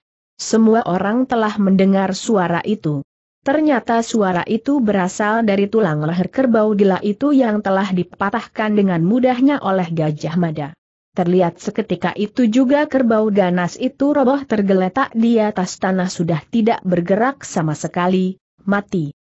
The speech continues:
Semua orang yang menyaksikan kejadian itu telah datang menghampiri kerbau yang sudah mati itu untuk meyakinkan bahwa mati mereka memang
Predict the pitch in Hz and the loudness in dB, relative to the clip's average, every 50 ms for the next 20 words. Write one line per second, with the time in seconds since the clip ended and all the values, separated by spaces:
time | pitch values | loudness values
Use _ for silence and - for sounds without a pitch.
0 | _ _ _ - - - 226 214 214 208 208 202 190 - - - 190 196 226 254 | _ _ _ -8 -4 0 2 2 4 4 2 2 0 -2 -2 -2 0 0 2 2
1 | 269 240 226 220 214 208 202 196 202 196 180 180 - - - 226 220 - 190 180 | 4 4 4 4 4 2 2 2 2 2 0 -2 -2 -2 -4 -2 0 0 0 0
2 | 175 180 180 - - 180 175 180 175 175 180 202 226 233 226 - 214 202 - - | 0 -2 -4 -4 -4 -2 -2 -2 -2 0 0 0 0 0 0 -2 -4 -4 -2 -2
3 | 226 214 220 - - 208 196 196 196 196 196 185 185 175 - - 220 214 220 220 | -2 -2 -2 -2 -2 0 0 0 0 0 0 0 0 -2 -2 -2 -2 0 2 2
4 | 214 214 208 202 202 202 196 - 262 262 208 208 208 208 208 - - 214 220 202 | 2 2 2 0 -2 -2 0 0 0 0 0 0 -4 -4 -4 -2 0 2 2 2
5 | 196 180 180 175 170 165 156 156 - - 196 180 175 170 175 180 185 180 - - | 2 2 2 2 2 0 0 -2 -4 -2 0 0 0 0 0 -2 -2 -2 -2 -4
6 | 175 - - 208 - 254 226 233 226 226 226 214 208 - 202 190 175 165 156 - | -4 -2 -2 -2 0 0 2 2 2 2 2 0 -2 -2 -2 0 0 -2 -2 -2
7 | - 220 226 233 - 202 196 202 196 185 190 196 196 190 180 185 190 202 196 190 | -2 0 0 0 0 0 -2 0 0 0 0 0 0 2 2 0 0 -2 -2 -2
8 | - 185 175 175 175 208 233 240 - - 254 254 262 254 233 208 202 196 180 180 | -2 0 0 0 0 0 -2 -2 -2 -2 0 2 2 2 2 2 0 0 0 -2
9 | 185 | -2